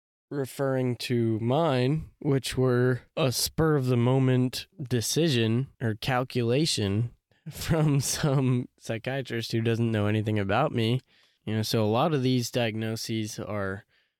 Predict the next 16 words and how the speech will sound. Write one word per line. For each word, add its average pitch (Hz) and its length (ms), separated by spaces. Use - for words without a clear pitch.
fake, 123 520
you 120 100
know, 117 120
just 127 200
because 143 280
you 120 80
fill 139 320
out 127 320
the, 110 400
<laughs> - 60
"Yes, 135 760
I'm 120 240
sad," 117 480
in 113 140
the 110 80
bubble, 123 580